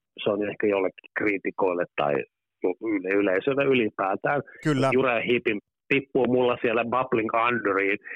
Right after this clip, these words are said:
Speaker 1: kaikesta hyvyydestä huolimatta.
Speaker 2: Kyllä, kyllä, ja,
Speaker 1: Ja
Speaker 2: ja, ja
Speaker 1: pois, ei mitään pois faneilta ja niitä, niitä hienoita levyjä, mitä
Speaker 2: Joo,
Speaker 1: Black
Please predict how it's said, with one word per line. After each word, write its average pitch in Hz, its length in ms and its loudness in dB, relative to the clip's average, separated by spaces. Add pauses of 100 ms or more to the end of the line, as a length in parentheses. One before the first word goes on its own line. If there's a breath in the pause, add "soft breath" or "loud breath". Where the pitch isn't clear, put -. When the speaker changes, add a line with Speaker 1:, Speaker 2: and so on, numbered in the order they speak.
(160 loud breath)
Speaker 1:
kaikesta 127 400 0
hyvyydestä 123 480 2
huolimatta. 90 640 0 (140)
Speaker 2:
Kyllä, 135 140 0
kyllä, 120 340 -2
ja, 123 220 0
Speaker 1:
Ja 95 140 0
Speaker 2:
ja, 120 180 -2
ja 131 120 0
Speaker 1:
pois, 135 220 2 (340)
ei 123 80 2
mitään 135 420 0
pois 127 300 2
faneilta 113 460 0
ja 98 140 0
niitä, 101 280 -2
niitä 107 220 0
hienoita 104 440 0
levyjä, 101 240 0
mitä 92 220 -4
Speaker 2:
Joo, 160 140 4
Speaker 1:
Black 156 80 0